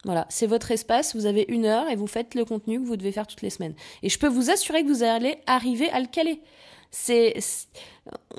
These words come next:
on, on, on se dit, euh, « Mais on n'y arrivera jamais, mais tu te rends pas compte, tout ce que j'ai à faire, et les rendez-vous clients, et le coaching, et le machin. » Mais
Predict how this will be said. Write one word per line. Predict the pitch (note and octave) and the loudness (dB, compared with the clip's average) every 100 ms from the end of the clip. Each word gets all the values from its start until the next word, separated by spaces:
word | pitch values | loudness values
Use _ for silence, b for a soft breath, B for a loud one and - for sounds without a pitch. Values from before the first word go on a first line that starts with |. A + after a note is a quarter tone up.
| - | -14
on, | F3 - | -10 -2
on, | A#3 A3+ G#3+ | 0 0 -2
on | G3 | -2
se | B3 | -2
dit, | B3 G4 E4+ | -2 0 2
euh, « | A#3 G3+ F#3+ F3+ | 4 2 0 -2
Mais | G3 F#3+ G3 | -2 -2 -2
on | G3+ | -6
n'y | G3 | -4
arrivera | A3+ A3 B3 | -4 -2 -4
jamais, | A#3+ C#4 D#4 D#4+ D#4 | -2 0 0 0 -2
mais | C4 A3 G#3 | 0 0 -2
tu | - - | -6 -8
te | |
rends | - | -6
pas | A3 C4+ C4 | -2 -4 -4
compte, | D#4 D#4 D4+ D4 | -4 -6 -4 -8
tout | D4 | -10
ce | - | -14
que | - G3+ | -10 -8
j'ai | G3 | -6
à | A#3+ | -8
faire, | - - C#4+ C#4 C#4 C4+ | -8 -4 -2 0 -2 -2
et | A3+ | -4
les | G3 | -6
rendez-vous | F3+ E3+ F3 F3 | -8 -10 -10 -12
clients, | F3 C#4+ C#4+ C#4 C#4 C#4 | -12 -8 -6 -6 -6 -8
et | B3 | -8
le | F3 | -10
coaching, | - A#3 A#3 - C#4+ C#4 C#4 B3 | -10 -12 -12 -8 -6 -6 -6 -6
et | F#3+ | -8
le | F#3 | -10
machin. » | - C4 C#4+ C4+ C4+ B B B B B B - | -14 -14 -10 -10 -10 B B B B B B -2
Mais | D4 D#4+ | 0 0